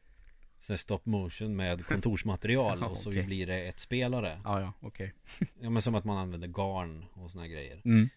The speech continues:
Speaker 1: Det här kommer ju nya, det kommer ju vara pappkartonger, allting.
Speaker 2: Ja. <laughs>
Speaker 1: Men Paper Mario är klockren, Yoshi's Woolly World är ascharmigt, så det här, eh, ser jag nog fan fram emot att spela.
Speaker 2: Ja,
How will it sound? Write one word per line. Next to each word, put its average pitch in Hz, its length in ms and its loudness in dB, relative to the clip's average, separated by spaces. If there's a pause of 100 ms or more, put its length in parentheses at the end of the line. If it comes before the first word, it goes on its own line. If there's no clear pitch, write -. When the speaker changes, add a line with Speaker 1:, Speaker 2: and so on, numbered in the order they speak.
Speaker 1:
Det 110 140 0
här 110 300 6
kommer 120 300 -2
ju 98 260 -2
nya, 95 320 -2
det 95 100 -6
kommer 110 200 -4
ju 104 60 -2
vara 90 200 -2 (880)
pappkartonger, 92 1160 -8
allting. 92 400 -10
Speaker 2:
Ja. 87 240 0 (560)
<laughs> - 600 -4
Speaker 1:
Men 117 100 2
Paper 127 300 2
Mario 117 360 0
är 127 40 2
klockren, 113 540 -4
Yoshi's 104 340 -4
Woolly 110 180 -2
World 104 340 -2
är 104 180 -2
ascharmigt, 92 600 -6
så 107 120 -6
det 101 140 -2
här, 123 480 2
eh, 117 200 -6
ser 87 600 -10
jag 90 240 -8
nog 85 200 -10
fan 87 260 -12
fram 82 220 -8
emot 78 240 -14
att 80 60 -14
spela. 78 440 -10
Speaker 2:
Ja, 170 180 0